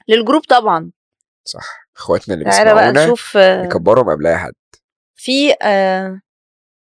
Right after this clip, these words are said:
Speaker 1: سالي مجدي قالت: "كنت بكلم عميل وأنا مصدعة، فقلت له بكل جدية وأنا مش واخدة بالي: 'ليه يا فندم مش عايز تجرب معانا أم العرض؟'" <laughs> كويس إنها جت على أم العرض.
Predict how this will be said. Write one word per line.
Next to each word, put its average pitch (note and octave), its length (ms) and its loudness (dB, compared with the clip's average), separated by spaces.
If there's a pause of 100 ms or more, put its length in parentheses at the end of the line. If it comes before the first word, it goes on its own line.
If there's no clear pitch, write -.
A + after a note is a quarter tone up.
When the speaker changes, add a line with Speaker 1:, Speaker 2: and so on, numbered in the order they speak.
(120)
Speaker 1:
سالي D4 420 2
مجدي B3+ 340 0 (220)
قالت: C4+ 300 4 (380)
"كنت A#3 220 -2
بكلم C#4 440 2
عميل B3 420 2
وأنا B3 260 2
مصدعة، B3 540 0 (380)
فقلت A3 320 2
له C#4 100 4
بكل C4 360 2
جدية G#3+ 360 2
وأنا B3+ 180 4
مش A3+ 160 -4
واخدة B3 240 2
بالي: C4+ 340 2 (220)
'ليه B3+ 100 4
يا D#4+ 80 4
فندم D#4 300 2
مش C4 120 0
عايز C4+ 120 2
تجرب C4+ 340 4
معانا A#3+ 260 4
أم C4 140 4
العرض؟'" F#3 320 2 (1200)
<laughs> - 1200 -14
كويس C#4+ 280 0
إنها A#3+ 240 0
جت B3+ 60 -6
على G#3 260 2
أم G#3+ 160 -6
العرض. F#3 240 -4